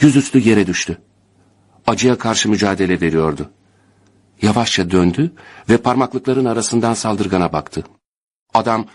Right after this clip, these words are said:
bu kez Sonyer'in kafasına doğru öldürücü bir nişan almıştı. Sonyer gözlerini kapattı. Düşünceleri korku ve pişmanlık doluydu. Boş bir mermi kovanının sesi koridorda yankılandı. Müze müdürünün gözleri açıldı.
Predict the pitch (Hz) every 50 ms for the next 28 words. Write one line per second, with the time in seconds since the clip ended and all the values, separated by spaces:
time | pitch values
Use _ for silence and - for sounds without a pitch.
0 | _ - _ _ 127 143 139 139 143 135 127 - - - - - 139 147 147 135
1 | 131 123 120 120 117 - 113 - 127 - - 139 135 127 117 113 110 110 120 -
2 | 110 107 107 113 107 110 101 107 90 87 85 80 82 80 - 92 82 80 78 76
3 | 76 78 80 - - - 76 - - _ _ _ _ _ _ _ _ _ _ _
4 | _ _ - _ - - 117 117 117 120 117 104 107 104 95 101 101 92 95 92
5 | - - - - 85 - - - - - _ _ _ _ _ _ _ _ _ _
6 | _ _ - - - - - 113 - 139 135 131 131 131 131 139 131 131 - 113
7 | 113 104 - - 160 139 135 131 - 117 - - 113 110 104 107 101 - - 87
8 | 80 80 80 76 78 80 82 - - _ _ _ _ _ _ _ _ _ _ _
9 | _ _ _ _ _ - 113 123 131 - - - 113 104 101 98 98 98 104 107
10 | 104 - 104 92 92 92 92 92 90 90 90 90 - 98 90 - 101 - - 107
11 | 101 98 98 95 90 92 92 87 80 82 78 - 85 82 78 76 76 76 - _
12 | _ _ _ _ _ _ _ _ _ _ _ _ _ _ _ _ _ _ - -
13 | - - 143 135 156 147 143 135 123 127 120 131 131 127 113 113 113 104 107 110
14 | 101 98 90 - - 87 80 87 87 - -